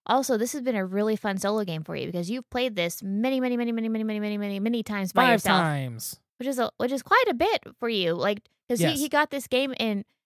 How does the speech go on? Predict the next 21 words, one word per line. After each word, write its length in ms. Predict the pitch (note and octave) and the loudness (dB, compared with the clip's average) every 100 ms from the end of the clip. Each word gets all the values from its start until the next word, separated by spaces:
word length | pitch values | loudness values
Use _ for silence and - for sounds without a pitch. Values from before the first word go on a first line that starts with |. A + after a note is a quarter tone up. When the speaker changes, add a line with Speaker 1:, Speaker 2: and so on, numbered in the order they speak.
| _ | _
Speaker 1:
usually 400 | - C#4 D4 D4+ | -4 -2 2 2
Dalton's 480 | B3 B3+ B3 B3 A3 - | 6 4 4 0 0 0
a, 280 | G3+ G3 | 0 2
"Let's 340 | G#3 G#3+ D4 - | 0 0 0 2
play 160 | D#4+ | 4
it 100 | D4 | 4
once. 320 | B3+ C#4+ D4 - | 4 0 -2 0
I 100 | A3+ | 2
like 220 | B3 C4+ | 4 4
it. 60 | C4+ | 2
Maybe 100 | C4 | 2
we'll 140 | C4+ | 2
pick 160 | B3 C4 | 2 0
it 80 | B3 | 2
up 160 | A#3+ | 0
again 280 | A#3 G#3 A#3 | 0 0 0
before 280 | A3+ A#3+ A3+ | 0 -2 0
we, 260 | A3+ A3+ - _ _ _ | 2 0 -4 _ _ _
you 80 | G3+ | 0
know, 260 | G3 G3 G#3 _ _ _ G#3 | 4 4 0 _ _ _ 0
uh, 300 | F3+ F3 | 0 0